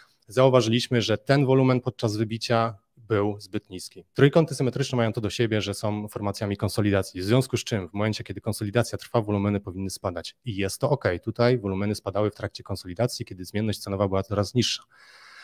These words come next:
Aż się zapowietrzyłem. Natomiast w momencie wybicia, mm, nie mamy podwyższonego wolumenu, co świadczy o tym, że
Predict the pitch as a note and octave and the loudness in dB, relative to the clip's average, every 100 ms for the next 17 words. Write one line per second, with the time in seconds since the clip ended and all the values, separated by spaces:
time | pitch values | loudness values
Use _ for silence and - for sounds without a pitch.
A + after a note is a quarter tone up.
0 | - - - - _ - C3+ - G2 F2+ | -20 -20 -20 -20 _ 0 2 2 0 -2
1 | F2 - E2+ - - - - - A#2+ B2+ | -6 -6 -8 -12 -18 -20 -20 2 6 10
2 | C#3+ B2+ C#3 E3+ D#3 A#2 G2+ - B2 C#3+ | 10 10 8 8 6 4 4 6 6 4
3 | - - A#2+ A#2+ A#2+ A#2+ A#2+ C3 - - | -4 2 4 6 6 6 4 0 -8 -2
4 | B2+ G3 A3 G#2+ G2+ A2 G2 G#2 A2 G2+ | 6 6 6 4 2 0 -2 -2 -2 0
5 | G2 G2+ G2+ G2 G2+ D#3 - - D#3 F#3 | -2 -2 -2 0 0 0 0 4 4 4
6 | - C3 - A2+ A2 C#3 D3+ A2 B2 C#3 | 2 -4 -2 -8 -2 0 0 0 0 0